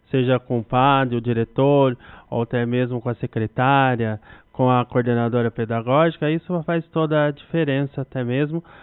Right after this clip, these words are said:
porque o próprio Dom Orione sempre dizia, "A nossa casa tem que ser,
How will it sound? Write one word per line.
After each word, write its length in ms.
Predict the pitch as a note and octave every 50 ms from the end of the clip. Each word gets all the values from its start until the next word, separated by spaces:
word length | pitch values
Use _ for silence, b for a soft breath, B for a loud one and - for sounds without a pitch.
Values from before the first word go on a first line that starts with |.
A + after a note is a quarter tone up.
| B B -
porque 560 | - C3+ - - C#3 C#3 C#3 C#3 C#3 C3+ B2+
o 60 | B2+ - _ -
próprio 380 | - D3+ D#3 D#3 D3+ - D3+
Dom 180 | C3+ C#3 C#3 C#3+
Orione 320 | D3 C#3+ C#3+ C#3 D3 D#3 -
sempre 200 | - D#3+ D3 C#3+
dizia, 480 | C#3+ D3+ E3 E3 C#3+ C3+ B2+ A#2+ A2+ A2+ _ B B B B B B -
"A 40 |
nossa 380 | C3 C3 C3 C#3 C3+ - C#3+ C3+
casa 380 | - - B2+ B2 C3+ C3+ C#3+ C#3
tem 180 | C#3+ D3 C#3+
que 80 | C3+ -
ser, 120 | C#3 C3